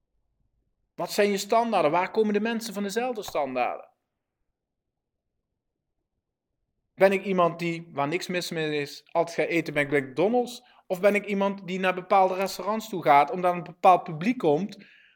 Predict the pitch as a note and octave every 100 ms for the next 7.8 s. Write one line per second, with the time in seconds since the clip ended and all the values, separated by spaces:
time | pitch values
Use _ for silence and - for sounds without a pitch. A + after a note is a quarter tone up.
0 | _ D#3+ G3 F#3 F#3 - - _ _ _
1 | F#3+ F#3 F3+ - A#3 B3+ A3+ F3 D3 C#3
2 | C#3+ C#3+ C#3 F#3 - _ _ _ E3 F3+
3 | F3 E3+ A#3+ A#3+ E3+ D#3 F3+ A#3+ A3+ -
4 | D#3 C3+ C3 B2 D#3+ G3 D#3 F3 E3 C#3+
5 | A#2 A#3 - D#4 B3 G#3 - D#3 C3+ C3+
6 | G#2+ - A3+ A3 G3+ F3 - C#4 C#4+ -
7 | F#3 D3 - B2 A2 G2 G2